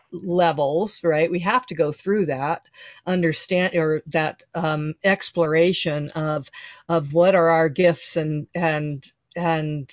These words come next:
you know, talents and what makes us unique. But in the process of doing that, I think we stir up that, that aloneness and, and m-, there's nobody that understands me and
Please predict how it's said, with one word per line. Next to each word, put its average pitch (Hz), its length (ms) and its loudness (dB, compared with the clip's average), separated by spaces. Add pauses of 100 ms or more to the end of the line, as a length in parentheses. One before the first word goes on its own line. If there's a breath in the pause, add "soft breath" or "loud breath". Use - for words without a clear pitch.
(160)
you 170 200 -4
know, 151 320 -4
talents 165 600 -2
and 151 220 -4
what 165 160 0
makes 185 300 -2
us 165 220 2
unique. 165 640 -2 (680 loud breath)
But 190 220 4
in 208 240 4
the 196 80 4
process 180 680 0
of 147 180 -6
doing 190 420 2
that, 139 360 -4
I 147 100 -6
think 165 340 -4
we 156 340 -4 (260 loud breath)
stir 175 640 4
up 170 360 0 (340)
that, 147 460 -2 (800)
that 156 420 -2
aloneness 151 920 -4
and, 143 460 -6 (120)
and 143 500 -6 (640 loud breath)
m-, 160 240 -2
there's 170 280 2
nobody 165 420 0
that 151 160 -4
understands 156 800 -4
me 143 220 -6
and 139 240 -8